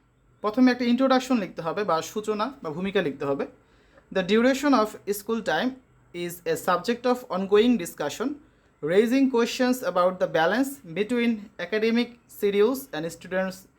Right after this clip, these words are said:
nutritional needs। বিদ্যালয় টিফিনের সময়কাল একটি চলমান আলোচনার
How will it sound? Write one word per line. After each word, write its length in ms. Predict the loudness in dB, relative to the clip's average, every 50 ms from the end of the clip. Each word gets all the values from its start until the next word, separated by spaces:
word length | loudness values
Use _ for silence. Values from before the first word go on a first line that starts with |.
| _ _ _ _ _ -8 -6
nutritional 500 | -6 -4 -2 -2 -2 0 0 2 2 2 2
needs। 220 | 0 -2 -6 -8 -8 -8 -10 _ _ _ _ _ -20 -20 -20 -20 _ _ _ _ _ _ _ _ _ _ _ _ 2
বিদ্যালয় 380 | 4 6 8 8 8 8 6 4
টিফিনের 320 | 2 2 2 4 2 2 2 2
সময়কাল 360 | 2 2 2 2 2 2 2 2 2
একটি 120 | 0 -4 -2 2
চলমান 320 | 4 4 6 6 6 6 6 6
আলোচনার 340 | 4 2 2 0 0 0